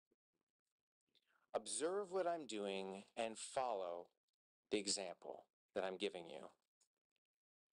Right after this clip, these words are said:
It would be a call to follow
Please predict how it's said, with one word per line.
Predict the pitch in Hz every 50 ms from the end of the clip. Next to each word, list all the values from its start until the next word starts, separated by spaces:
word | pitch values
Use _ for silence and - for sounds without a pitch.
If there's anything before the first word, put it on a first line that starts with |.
| _ _ _ _ _ _ _ _ _ _ _ _ _ _ _ _ _ _ _ _ - - _ _ - _ _ _ _ - - _ _ _ _ _ _ _ _ _ _ _ _ _ _ _ _ _ _ _ _ _ _ _ _
It | - -
would | 127 131 135 135
be | 135 120 123 117
a | 107
call | - - - - - 170 156 123 107 101 101 95 98 95 92 - -
to | - - 113
follow | - - - 135 123 123 113 101 95 90 87 87 87 90 -